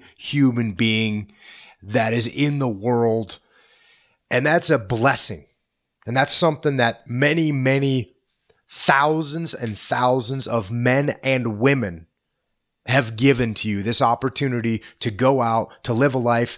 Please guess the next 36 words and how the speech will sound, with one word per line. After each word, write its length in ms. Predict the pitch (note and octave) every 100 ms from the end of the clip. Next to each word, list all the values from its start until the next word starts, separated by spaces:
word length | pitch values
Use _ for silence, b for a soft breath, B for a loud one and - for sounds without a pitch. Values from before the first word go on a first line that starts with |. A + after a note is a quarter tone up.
| -
to 100 | A#2
create 320 | - B2 D3+
a 40 | C3
business, 540 | B2+ B2 A2 A#2 - B B B B
to 260 | - B2 G#2+ -
make 400 | B2 C#3+ D3+ A#2+
money, 480 | A#2+ B2+ B2 A#2+ b -
to 140 | A2
buy 340 | F2+ C3+ D3
things, 480 | B2+ - C#3 C3 B2
to 100 | -
support 520 | A2+ B2+ - E3 D3+
families, 500 | - D3 C#3+ C3+ C3
to 100 | -
give 300 | G#2 A#2 D#3
to 80 | -
charities, 640 | - D3+ D3 D3 C3+ C#3+ -
to 180 | C3 G#2
volunteer, 840 | A2+ D3+ D3+ C#3+ - D3+ C#3+ C3+ B
to 80 | B2+
do 180 | D#3 G3
all 320 | C3+ F3+ G3+
those 280 | G3 F3+ E3+
things. 520 | F#3+ A#2 D#2 - - _ b b b b b
And 100 | G#2+
there's 240 | C3+ G3 C3+
guys, 400 | D#3 E3 F3 D#3
there's 220 | G#2+ -
friends 420 | - D3 F3 D#3
of 60 | D#3
mine 480 | D3 D#3 D#3+ D#3+ - b b b _
that 400 | - A#2 G#2+ - _ _ _ _ _ _ A#2 A2+
gave 340 | E3 E3 C3+
us 220 | A#2+ A2
that 320 | B2 A#2 A2 G2
gift. 480 | G#2+ - - -